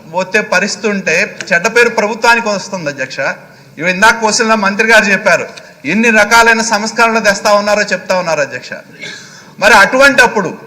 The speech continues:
కొంతమంది తప్పులు చేసిన అధికారుల యొక్క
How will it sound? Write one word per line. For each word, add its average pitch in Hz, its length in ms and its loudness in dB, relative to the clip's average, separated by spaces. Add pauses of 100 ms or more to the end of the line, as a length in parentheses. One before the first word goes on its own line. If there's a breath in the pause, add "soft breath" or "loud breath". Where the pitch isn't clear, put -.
(460)
కొంతమంది 240 540 0
తప్పులు 247 500 -2
చేసిన 233 280 2
అధికారుల 220 520 2
యొక్క 208 480 0